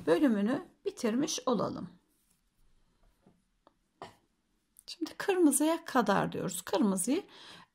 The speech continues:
örmüyoruz çünkü diğer taraftan sayarak geldiğimizi dahil etmiştik. Hemen en son trabzanın üzerine iki zincir çekiyorum ve sayıyorum.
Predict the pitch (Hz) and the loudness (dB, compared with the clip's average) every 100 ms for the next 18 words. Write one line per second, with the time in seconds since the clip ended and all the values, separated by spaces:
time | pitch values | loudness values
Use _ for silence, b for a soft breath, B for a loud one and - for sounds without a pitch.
0 | - 277 190 180 220 392 - 277 269 - | 2 4 4 2 0 -2 -2 -2 0 -2
1 | - 247 202 208 175 175 - 254 311 311 | 0 0 0 -2 -2 -2 -2 0 0 0
2 | 196 202 233 254 - 208 202 - 190 - | -2 0 -2 -4 -2 -2 -2 -2 -2 -4
3 | 427 277 233 226 185 170 - 165 - - | -2 0 0 0 0 -2 -2 -2 -4 -8
4 | - B B B B 370 370 392 359 294 | -12 B B B B -6 -4 0 4 4
5 | - 190 196 226 285 - _ - 349 320 | 4 2 4 2 0 -4 _ -12 0 0
6 | 233 202 202 214 208 240 302 294 220 185 | 2 0 0 0 0 0 0 -2 -2 -2
7 | 196 277 - 247 240 190 190 247 311 - | -2 -4 -4 -6 -4 -4 -2 -4 -4 -4
8 | 359 208 175 185 | -2 -2 -2 -6